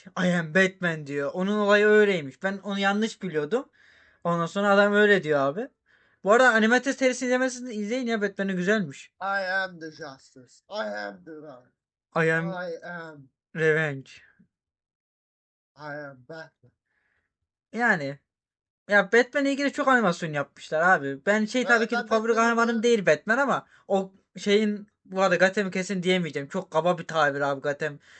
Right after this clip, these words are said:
Speaker 1: şehrinin adı da. Onu telaffuz edemeyeceğim ama o atmosferini ben seviyorum. Batman o kadar sevmiyorum kişiliğini falan da.
Speaker 2: Aa, Kadir.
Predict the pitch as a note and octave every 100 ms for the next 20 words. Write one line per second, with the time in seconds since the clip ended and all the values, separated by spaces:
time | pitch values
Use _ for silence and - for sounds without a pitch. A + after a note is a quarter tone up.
0 | _ - D#3+ D3 D#3 D3+ E3 F#3 B2+ -
1 | F3 F3 F3+ F#3 F3 F3 F#3+ F#3+ A#3+ G3
2 | B2+ _ _ - A3+ A#3+ - - F#3+ F#3+
3 | A3 A#3 G#3 G#3 F#3 D3+ D#3+ D3 E3+ F3+
4 | G#3 G3+ G#3 G3 F#3+ G3+ F#3+ E3+ C#3+ C#3+
5 | - - D3+ D3 C#3 D#3 G3+ B3 F3 A#2+
6 | A#3 _ _ G#3+ G#3+ D#4+